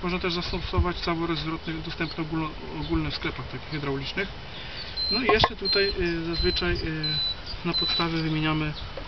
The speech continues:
tutaj nową uszczelkę dajemy na tą podstawę, e, mocującej do, do, która jest szpilka.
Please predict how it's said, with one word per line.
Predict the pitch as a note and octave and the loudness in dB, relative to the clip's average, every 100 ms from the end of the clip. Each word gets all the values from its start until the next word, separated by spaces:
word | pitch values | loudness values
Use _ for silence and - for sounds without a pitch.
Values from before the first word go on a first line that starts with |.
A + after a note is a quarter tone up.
| - - | -8 -4
tutaj | E3 D#3 | -2 2
nową | D3+ D#3+ E3 | 2 2 2
uszczelkę | D3 - D#3 D#3+ | 0 2 0 0
dajemy | D#3 D3+ D3+ D3+ D3 - - - - - - - - | 0 0 0 0 -4 -6 -2 -2 -2 -8 -10 -8 -6
na | |
tą | D3 D3 | -2 -2
podstawę, | D3+ - - D3 C#3+ | -2 -6 -2 -2 0
e, | C#3+ D3 D3 D3 | -2 -2 -4 -2
mocującej | D3 - D3+ C#3 C#3+ | -4 -2 0 0 0
do, | C#3+ | -2
do, | C#3 C#3 - - C#3 C#3 C#3 C#3 C#3 - - - - - - - - | -2 -2 0 2 0 -2 -4 -6 -4 -2 -2 -2 -4 -6 -6 -8 -2
która | C#3+ | 0
jest | C3+ - | 0 0
szpilka. | - D#3+ D3 D3 C#3+ | 2 2 2 -2 -2